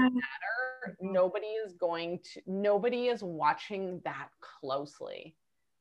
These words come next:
Go out and run your own dang race and quit trying to worry about what everybody else is bloody doing. I wish that I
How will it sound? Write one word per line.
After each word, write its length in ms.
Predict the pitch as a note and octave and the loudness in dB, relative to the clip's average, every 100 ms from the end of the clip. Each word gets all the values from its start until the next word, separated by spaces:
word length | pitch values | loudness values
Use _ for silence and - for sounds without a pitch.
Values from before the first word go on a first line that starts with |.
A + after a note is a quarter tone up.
| _ - | _ 2
Go 160 | E3+ | 6
out 240 | A3+ C4+ - - | 8 8 6 -2
and 180 | G#3+ F3+ | 2 4
run 280 | E3+ F3+ | 4 4
your 240 | F#3 F#3+ - | 0 -2 -2
own 280 | D#3+ D#3+ E3 | -2 -2 -2
dang 280 | C#3+ C3+ | -2 -4
race 440 | C3 D3 A3 D4 - - | -4 -2 0 -2 -6 -8
and 260 | E3+ D#3+ | -6 -6
quit 320 | - E3+ D#3 - | -4 -2 -2 -2
trying 300 | A#3+ G#3+ A#3 | -2 0 -2
to 120 | B3 | -2
worry 380 | G#3 D#3 D3+ D3+ | 0 2 2 2
about 280 | D3 C#3+ C3+ | 0 0 2
what 220 | A#3 A#3+ | 0 2
everybody 540 | D#3 D#3+ F#3 G#3 A#3 A#3+ | 0 0 0 0 2 2
else 380 | C#3+ E3+ F3 | 2 0 -2
is 180 | - A#3+ | -4 -4
bloody 400 | G#3+ D#3 D3 G#3 | -4 -4 -2 -4
doing. 680 | A3 C#4 E4+ F4 G3 D#3+ - | -6 -6 -4 -4 -4 -6 -2
I 280 | - F#3 A3+ | 6 6 6
wish 760 | A3+ F3 F3+ C#4+ G#4+ - - - _ _ _ _ _ _ _ | 2 0 0 0 -2 -6 -16 -18 _ _ _ _ _ _ _
that 120 | G3+ | 8
I 200 | F3+ F3 | 10 10